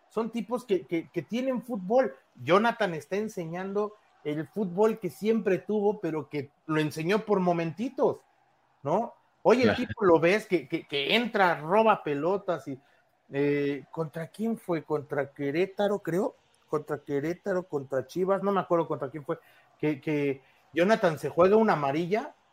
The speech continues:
Speaker 1: ¿no? Porque
Speaker 2: Pero con todo la, la barrida.
Speaker 1: queda,
Speaker 2: Sí.
Speaker 1: el equipo queda mal para, ah, contra Chivas, contra Chivas, ya
Speaker 2: Chivas.
Speaker 1: me acordé, ¿no? Contra Chivas, sobre el Oso González. Agarra y se le tira, pero con todo en el primer tiempo,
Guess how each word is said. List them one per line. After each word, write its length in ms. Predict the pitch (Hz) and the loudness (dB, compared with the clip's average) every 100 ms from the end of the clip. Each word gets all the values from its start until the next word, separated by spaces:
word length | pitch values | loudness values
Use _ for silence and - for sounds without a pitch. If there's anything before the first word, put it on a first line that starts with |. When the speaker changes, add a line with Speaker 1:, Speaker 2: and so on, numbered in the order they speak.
| _ _ _ _ _ - | _ _ _ _ _ -6
Speaker 1:
¿no? 320 | 151 226 - - | -4 -4 -4 0
Porque 180 | 131 | 6
Speaker 2:
Pero 200 | 127 117 123 | 6 6 6
con 140 | 120 - | 4 8
todo 260 | 180 202 | 8 10
la, 360 | 123 110 110 110 | 8 8 8 6
la 120 | 110 | 6
barrida. 480 | 110 110 123 156 120 - _ _ - | 6 6 6 2 0 -6 _ _ 4
Speaker 1:
queda, 280 | 208 202 | 6 6
Speaker 2:
Sí. 80 | 143 | 4
Speaker 1:
el 140 | 262 151 | 4 4
equipo 360 | - 208 226 | -2 -8 -2
queda 220 | 240 233 | 4 4
mal 240 | 185 214 226 | 4 2 2
para, 200 | 196 220 | 2 2
ah, 80 | 254 | 0
contra 300 | 277 240 - | 0 0 6
Chivas, 420 | 359 392 262 - | 8 10 8 6
contra 300 | 226 220 220 | 0 2 4
Chivas, 220 | 330 311 | 6 6
ya 40 | 208 | 6
Speaker 2:
Chivas. 100 | 208 | 2
Speaker 1:
me 60 | 202 | 0
acordé, 260 | 151 139 - _ _ | -4 -8 -8 _ _
¿no? 280 | 156 226 - _ _ | 0 0 -2 _ _
Contra 320 | 180 165 175 | 0 4 2
Chivas, 300 | 180 277 233 | 2 0 2
sobre 220 | 185 165 | 2 0
el 80 | 165 | 2
Oso 200 | 226 233 | 2 2
González. 480 | 190 170 214 170 135 _ _ _ _ 151 | 0 0 0 0 -4 _ _ _ _ -4
Agarra 400 | 160 214 254 254 | 2 2 2 -4
y 80 | |
se 160 | - 180 | -4 -4
le 180 | 175 170 | -2 -4
tira, 340 | 226 285 339 | -4 -4 0
pero 240 | 220 175 165 | 2 2 0
con 280 | 175 170 | -6 -2
todo 180 | 269 294 | 0 2
en 80 | 247 | 0
el 80 | 202 | -2
primer 320 | 190 196 214 208 | -4 -6 -6 -8
tiempo, 200 | 175 | -12